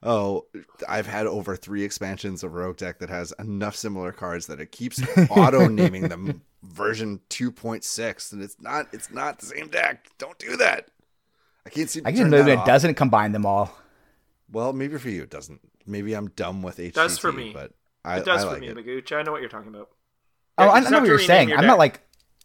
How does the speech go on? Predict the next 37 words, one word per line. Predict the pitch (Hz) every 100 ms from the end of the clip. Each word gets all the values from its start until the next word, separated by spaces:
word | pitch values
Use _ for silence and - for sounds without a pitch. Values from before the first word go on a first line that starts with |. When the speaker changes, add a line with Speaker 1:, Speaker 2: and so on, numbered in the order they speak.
| _
Speaker 2:
I'm | 190
not | 233
trying | 240
to | 156
yuck | 147 135
your | 113
yum. | 151 127
It's | 123
awesome. | 113 180 101 98
I | - 147
was | 156
just | 147 135
like, | 131 120 - _
I, | - 160
I | 165 170
honestly, | 139 135 - 123 104 _ -
like, | 127 -
didn't | 123 117
even | 113
know | 113
it |
was | 101
a |
thing. | 143 151
I |
think | - 113
it's | -
cool. | 151 180
I | 101
mean, | 107
I'm | 101
happy | 120 156 117
that | 101
you | 104
like | 262
it. | - - - - - -
Um, | 139 120 101